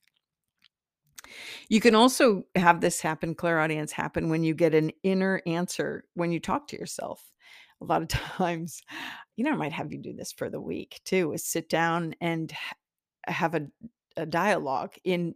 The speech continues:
diary form, back and forth. Pose a question to your soul, sit with the c-, s-, the, uh, the desire to get in touch with your soul and have a conversation with your soul to yourself. You know, "Am I really in the right relationship?" Or,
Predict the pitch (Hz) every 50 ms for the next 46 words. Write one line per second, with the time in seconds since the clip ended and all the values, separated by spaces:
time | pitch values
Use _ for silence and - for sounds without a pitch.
0 | - - - 165 156 156 156 165 165 160 - - 156 151 156 175 - - 170 170
1 | 156 - - 156 156 - - 156 151 165 160 - - - _ _ - 190 175 -
2 | - - - 165 - - - - 160 147 - - - 165 160 - - 156 160 160
3 | 160 180 185 311 320 - - - - - - - - 156 - - - - _ -
4 | - - - - _ _ - 151 160 151 147 156 160 - 170 175 - _ _ -
5 | - - - - - - - _ _ _ _ - 175 143 165 156 147 160 147 151
6 | 156 160 165 170 160 - - 151 147 170 143 143 151 147 151 151 175 147 - -
7 | - 160 156 - - 151 151 - - - 156 151 160 160 165 170 202 240 240 -
8 | - 160 160 160 156 156 - - - - - 147 - 135 147 - - 143 - -
9 | - 170 160 - - 165 - - - 156 156 156 - - - - 156 151 - -
10 | - - - - 180 - - - _ _ - 202 160 147 147 160 170 - 190 -
11 | _ _ _ _ - - - - - - - _ _ _ _ _ _ _ _ -
12 | _ - _ _ _ _ _ _ _ - 185 170 170 165 156 160 156 160 160 160
13 | 156 165 165 160 156 156 151 - - 170 156 156 156 151 147 156 151 147 - -
14 | 156 151 143 - 156 - - - 165 151 - - - - - - 156 160 - -